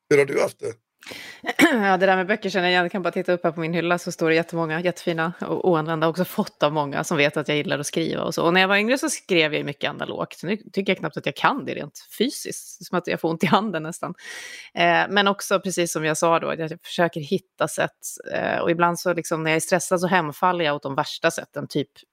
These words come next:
Speaker 2: evighetslånga anteckningar i mobilen och sådär. Som, som sen inte går, som du säger, att återvända till. Så.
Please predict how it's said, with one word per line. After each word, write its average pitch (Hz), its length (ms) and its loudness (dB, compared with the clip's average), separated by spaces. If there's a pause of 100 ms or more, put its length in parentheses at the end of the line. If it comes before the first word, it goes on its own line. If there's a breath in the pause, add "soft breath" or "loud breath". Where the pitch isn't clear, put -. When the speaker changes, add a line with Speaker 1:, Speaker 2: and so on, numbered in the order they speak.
Speaker 2:
evighetslånga 147 640 0
anteckningar 143 520 -4
i 143 60 -4
mobilen 139 540 -2
och - 80 -6
sådär. - 180 -4
Som, - 220 -6 (220)
som 175 160 -2
sen 156 200 2
inte 156 240 -4
går, 151 340 4
som - 180 -10
du 147 60 -8
säger, - 220 -4
att 107 60 -2
återvända 170 440 -6
till. - 180 -12
Så. 185 160 -12